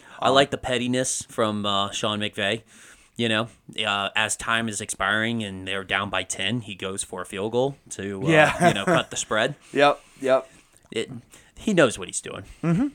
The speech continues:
Speaker 2: Oh, yeah, yeah.
Speaker 1: And he'll remember that. He'll remember that picture play, per, uh, you know, picture, picture perfect on exactly what he was doing and what he called.
Speaker 2: Yep, yep. Oh, he, yeah.
Speaker 1: And why he called it.
Speaker 2: Yep. Um, let's see, Commanders versus Bron-, Broncos.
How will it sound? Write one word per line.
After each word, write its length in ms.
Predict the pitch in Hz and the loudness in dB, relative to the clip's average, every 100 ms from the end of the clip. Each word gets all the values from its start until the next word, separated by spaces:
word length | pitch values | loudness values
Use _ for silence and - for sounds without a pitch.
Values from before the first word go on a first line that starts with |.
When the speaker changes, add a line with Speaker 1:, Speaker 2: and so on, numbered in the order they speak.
| _ - 147 | _ -12 -10
Speaker 2:
Oh, 80 | |
yeah, 140 | 143 - - - | -8 -10 -16 -16
yeah. 120 | - | -8
Speaker 1:
And 100 | 117 | -2
he'll 180 | 120 175 | 4 4
remember 380 | 139 131 135 110 | 4 4 2 2
that. 240 | 92 95 | -2 -6
He'll 160 | 117 110 | -10 -10
remember 360 | 107 123 120 107 | -8 -6 -4 -4
that 140 | 101 | -6
picture 280 | 120 110 98 | -6 -8 -10
play, 400 | - 104 92 92 120 | -6 -6 -6 -10 -14
per, 200 | - 113 113 | -6 -6 -2
uh, 280 | 123 110 104 | 0 0 0
you 140 | 98 | -2
know, 80 | 95 | -4
picture, 280 | 90 107 107 - - - | -4 -4 -6 -10 -12 -2
picture 260 | 139 151 | -2 -2
perfect 480 | - 131 - 95 - | 0 0 0 -6 -8
on 240 | 98 98 | -6 -4
exactly 420 | 95 92 104 104 98 | -6 -2 -2 -2 -4
what 200 | 98 101 | -4 -4
he 100 | 101 | -6
was 140 | 98 | -8
doing 240 | 101 95 | -6 -6
and 100 | 90 | -6
what 140 | 92 92 | -8 -8
he 60 | |
called. 260 | 90 87 - _ - | -8 -10 -12 _ -2
Speaker 2:
Yep, 200 | 143 - _ | -2 -2 _
yep. 220 | 113 117 - - - - | -4 -4 -4 -20 -20 -8
Oh, 80 | 101 | -6
he, 240 | 87 107 95 | -4 -6 -8
yeah. 140 | 71 - | -12 -8
Speaker 1:
And 100 | 107 | -4
why 220 | 107 104 | -2 -2
he 100 | 98 | -2
called 260 | - - - | -4 -6 -8
it. 100 | - - | -16 -12
Speaker 2:
Yep. 200 | 117 120 - - - _ _ _ _ _ | -6 -6 -8 -20 -20 _ _ _ _ _
Um, 520 | 131 131 131 117 104 - | 6 8 8 4 -2 -6
let's 180 | 135 135 | -6 -4
see, 120 | 135 | -6
Commanders 400 | - 160 170 170 | -4 -2 0 0
versus 200 | 147 160 | -2 -2
Bron-, 360 | - 147 135 139 | 2 6 6 4
Broncos. 680 | - 127 139 160 165 165 - | 0 0 0 2 2 2 -4